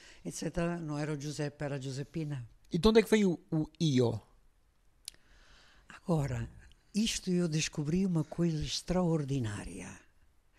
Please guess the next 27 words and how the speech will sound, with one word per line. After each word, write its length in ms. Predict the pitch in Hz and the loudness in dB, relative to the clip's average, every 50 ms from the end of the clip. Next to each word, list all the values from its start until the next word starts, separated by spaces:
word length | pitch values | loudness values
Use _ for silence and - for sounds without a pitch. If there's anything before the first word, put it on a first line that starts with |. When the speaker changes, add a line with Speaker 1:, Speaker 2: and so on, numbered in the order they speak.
| - - - - - - - - - - - | -20 -20 -20 -20 -20 -20 -20 -20 -20 -4 0
Speaker 1:
Para 140 | - 160 151 | 0 0 2
já 200 | 143 160 190 202 | 2 2 0 0
foi 260 | - - - 170 156 | 0 0 0 0 2
um 80 | 147 143 | 2 0
produtor 540 | - - 151 139 139 143 - - 156 151 | 0 -2 -2 -2 -2 -4 -2 0 0 0
italiano 500 | 143 139 - 143 135 131 147 156 160 170 | 0 0 0 -2 -2 0 2 2 2 0
que 80 | 147 147 | 0 -2
me 140 | 139 135 131 | -2 -2 -2
pôs 240 | - 143 143 131 131 | -2 -2 -4 -2 -2
o 100 | 135 135 | -2 -2
nome 400 | 139 143 143 143 135 135 131 - | 0 0 0 0 0 -2 -4 -4
Io. 440 | - 117 107 104 95 98 95 92 92 - - - | -6 -6 -4 -4 -4 -4 -6 -8 -10 -14 -14 -4
Speaker 2:
Mas 320 | - 151 147 143 - - - - - - | 2 4 6 6 6 2 -2 -6 -14 -6
com 160 | - - 131 | -2 -2 -2
tua 300 | 123 - - - 147 151 | -2 0 2 4 6 8
autorização, 840 | 147 147 - 139 123 110 120 113 - - 170 185 208 233 240 220 185 | 8 8 6 4 4 2 0 0 2 4 4 6 6 6 6 4 2
com 120 | - 135 | 0 -4
a 20 | |
tua 140 | - - - | -4 -4 -4
escolha? 680 | 123 - - - 156 165 185 196 196 190 196 202 202 196 - - - | -4 -4 -4 0 2 4 4 6 6 6 6 6 4 0 -4 -4 0
Speaker 1:
Não, 140 | - 339 339 | 4 4 6
não, 160 | 311 294 302 | 6 6 6
não. 260 | 294 269 277 302 285 | 6 6 6 4 4
Para, 300 | 214 175 175 175 170 165 151 156 156 156 151 156 175 | 2 2 2 2 2 2 2 0 0 2 2 0 2
ele 280 | 175 175 214 233 233 226 | 2 2 4 4 4 2
achou 280 | 214 - - 247 254 | 2 0 0 0 2
bem 400 | 220 202 214 240 277 294 254 180 | 4 4 4 4 4 2 2 0